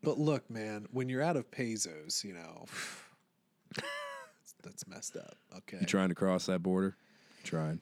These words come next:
Speaker 1: <laughs> I just, I just think it, it's, it's kinda funny. You know, he's
Speaker 2: Yeah.
Speaker 1: just at, like, this space resort. You know, he's got money and so forth. He's at this, like, weird space resort thing. And, uh,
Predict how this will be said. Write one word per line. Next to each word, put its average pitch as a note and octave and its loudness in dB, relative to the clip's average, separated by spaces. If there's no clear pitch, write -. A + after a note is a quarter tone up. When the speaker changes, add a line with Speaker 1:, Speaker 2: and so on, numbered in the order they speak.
Speaker 1:
<laughs> - -14
I E3 4
just, F3 4
I E3+ 6
just D3+ 4
think C3 4
it, A#2 0
it's, - -2
it's D#3 6
kinda B2+ 2
funny. G#2 -4
You C3 4
know, A#2 4
he's C#3+ 2
Speaker 2:
Yeah. F3+ 10
Speaker 1:
just D#3 6
at, D3 4
like, C#3 4
this A#2+ 4
space - 4
resort. A2 2
You A#2+ -2
know, A2 2
he's A2+ 2
got C3+ 6
money A#2 2
and A2+ 0
so A2+ 4
forth. A2 0
He's A#2 2
at C3 4
this, C3 4
like, A2+ 2
weird A2+ 0
space - 0
resort A2 0
thing. A2 -4
And, A#2 0
uh, G#2+ 2